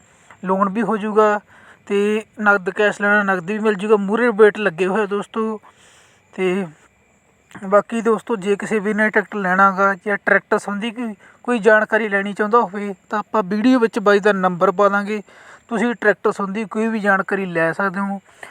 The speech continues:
ਟਰੈਕਟਰ ਨੂੰ ਚਲਾ ਕੇ, ਵਾਹ ਕੇ, ਚੈੱਕ ਕਰਕੇ, ਤਸੱਲੀ ਕਰਕੇ ਲਿਜਾ ਸਕਦੇ ਹੋ। ਤੇ ਬਾਕੀ ਦੋਸਤੋ, ਤੁਹਾਨੂੰ ਇਹ ਟਰੈਕਟਰ ਬਰਨਾਲਾ ਹੰਡਾਇਆ ਵਿਖੇ ਖੜਾ ਮਿਲੂਗਾ। ਤੇ ਵੀਡੀਓ ਨੂੰ ਵੱਧ ਤੋਂ ਵੱਧ ਸ਼ੇਅਰ ਕਰ ਦਿਆ ਕਰੋ ਤਾਂ ਕਿ ਜਾਣਕਾਰੀ ਹੋਰ ਕਿਸਾਨ ਵੀਰਾਂ ਤੱਕ ਵੀ ਪਹੁੰਚਦੇ ਹੈ,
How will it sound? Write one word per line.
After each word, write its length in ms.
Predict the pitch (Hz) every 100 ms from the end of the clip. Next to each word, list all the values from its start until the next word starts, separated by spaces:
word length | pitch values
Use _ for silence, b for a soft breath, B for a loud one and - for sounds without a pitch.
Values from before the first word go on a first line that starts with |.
| B B B
ਟਰੈਕਟਰ 280 | 214 202 -
ਨੂੰ 140 | 214 202
ਚਲਾ 420 | 214 190 190 190
ਕੇ, 260 | - 208 202
ਵਾਹ 260 | 170 208
ਕੇ, 200 | 214 220 202
ਚੈੱਕ 220 | - 208 -
ਕਰਕੇ, 280 | 208 196 196
ਤਸੱਲੀ 480 | 208 190 185 214
ਕਰਕੇ 300 | 214 196 -
ਲਿਜਾ 320 | 190 156 175 170
ਸਕਦੇ 320 | - 202 202
ਹੋ। 220 | 214 208 - B B B B _
ਤੇ 120 | 214
ਬਾਕੀ 300 | 214 196 -
ਦੋਸਤੋ, 340 | 196 202 - 233
ਤੁਹਾਨੂੰ 320 | - 202 220
ਇਹ 60 |
ਟਰੈਕਟਰ 360 | 226 208 180 214
ਬਰਨਾਲਾ 680 | 175 180 170 180 185 196 202 - 190
ਹੰਡਾਇਆ 320 | 208 226 208
ਵਿਖੇ 240 | 196 185
ਖੜਾ 260 | 196 196 220
ਮਿਲੂਗਾ। 560 | 185 190 202 214 214 214 B B B B B B B _
ਤੇ 480 | - 190 185 185 185 B B B B B
ਵੀਡੀਓ 320 | 185 220 247
ਨੂੰ 100 | 240
ਵੱਧ 160 | 226 220
ਤੋਂ 100 | 247
ਵੱਧ 80 | 220
ਸ਼ੇਅਰ 300 | - 208 233
ਕਰ 180 | 233 214
ਦਿਆ 200 | 196 208
ਕਰੋ 180 | 202 202
ਤਾਂ 200 | 208 196
ਕਿ 140 | 185 208
ਜਾਣਕਾਰੀ 520 | 202 202 202 208 208
ਹੋਰ 240 | 170 180
ਕਿਸਾਨ 360 | 175 - 196 190
ਵੀਰਾਂ 160 | 190 190
ਤੱਕ 220 | - -
ਵੀ 80 | 208
ਪਹੁੰਚਦੇ 440 | 208 214 220 220
ਹੈ, 140 | 202